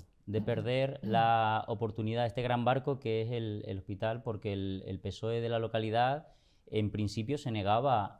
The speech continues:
Speaker 1: a apoyar abiertamente y con claridad este proyecto, la cesión del suelo en este caso, salvo que la presidenta diera por escrito una serie de condiciones,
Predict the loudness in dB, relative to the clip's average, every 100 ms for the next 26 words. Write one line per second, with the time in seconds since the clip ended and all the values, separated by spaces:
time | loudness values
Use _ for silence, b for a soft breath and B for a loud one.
0 | -8 -4 -2 -2 -2 -4 -4 -2 0 2
1 | 2 2 -4 -4 -2 0 0 -2 -2 -4
2 | -4 -6 -8 -6 -4 -2 0 2 4 4
3 | 2 -2 -6 -6 -4 0 0 -2 -6 -6
4 | -6 -6 -4 -4 -2 -2 0 -4 -4 0
5 | 0 0 -10 b b b b b -16 6
6 | 6 8 4 2 4 4 4 0 0 -2
7 | -2 0 0 0 2 2 0 -4 -4 -4
8 | -2 -2 -2 -2 -2 -2 0 0 0 -2
9 | -2 -2 -2 -2 -4 -6